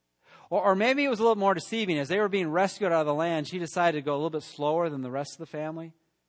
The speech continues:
You ever had that where you're going on a hike and all of a sudden you turn around and <laughs> someone's like, I mean, you can't even see them. They're picking the flowers or they're distracted or, or maybe they don't wanna go and they just sat down in the dirt and said, "I'm not,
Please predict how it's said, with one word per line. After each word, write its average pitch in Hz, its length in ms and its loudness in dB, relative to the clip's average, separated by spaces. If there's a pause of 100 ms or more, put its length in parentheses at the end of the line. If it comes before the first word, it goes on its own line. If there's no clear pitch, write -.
(100)
You 147 80 -4
ever 165 120 -6
had 160 180 -2
that 151 240 0
where 123 100 -10
you're 117 80 -12
going 127 380 -2
on 151 120 0
a 139 60 -4
hike 156 280 -6
and 135 80 -6
all 143 100 -4
of 143 40 -6
a - 40 -20
sudden 143 100 -10
you 131 40 -10
turn 143 160 -10
around 143 200 -4
and 131 100 -8
<laughs> - 0 -
someone's 147 460 -8
like, 113 220 -8 (580)
I 185 60 -10
mean, 147 180 -2 (400)
you 254 80 -10
can't 175 160 0
even 147 140 -4
see 277 320 0
them. 143 160 -2
They're 147 200 0
picking 165 480 -10
the 160 60 -4
flowers 165 580 2
or 131 120 -4
they're 123 120 -6
distracted 170 960 2
or, 120 300 -6 (300)
or 143 80 -4
maybe 180 240 4
they 170 80 6
don't 170 120 6
wanna 156 200 2
go 160 280 4
and 160 80 2
they 135 80 -2
just 131 200 -6
sat 160 320 -2
down 156 240 0
in 147 60 -4
the 135 60 -6
dirt 147 360 -2
and 131 80 -12
said, 135 120 -8
"I'm 143 140 -4
not, 151 220 -4